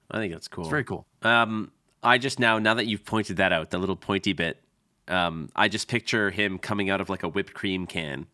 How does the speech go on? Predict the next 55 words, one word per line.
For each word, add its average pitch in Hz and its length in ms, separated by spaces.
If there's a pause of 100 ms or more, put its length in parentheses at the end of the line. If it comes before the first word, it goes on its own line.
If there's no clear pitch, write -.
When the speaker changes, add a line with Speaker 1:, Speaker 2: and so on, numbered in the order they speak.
(120)
Speaker 1:
<laughs> 175 240
you 120 80
know? 113 400
Speaker 2:
<laughs> - 60
It 131 480
looks 123 160
like, 98 140
yeah. 101 100
Speaker 1:
And 104 80
that 117 100
little, 120 300
like, 110 260
like 120 160
a 120 60
soft - 420
serve 117 240
ice 98 240
cream, 123 440
and 110 180
then 110 100
the 107 140
little, 117 260
little 107 300 (100)
folded 113 460
over 110 260
little 98 340 (300)
tip - 220
at 120 80
the 120 100
end. 123 240 (1200)
Speaker 2:
Or, 104 120
like, 104 260
uh, 98 280
C 120 200
three 107 180
P 110 120
O 98 60
was, 92 140
like, 90 140
styling 98 460
his 87 140
head 92 320
or 98 80
something 101 300
like 101 160
that. 95 220
Like, 95 140
you'd 90 160
style 95 300
someone's 95 280
hair 92 180
and - 120
you - 60
just, - 180
like, - 200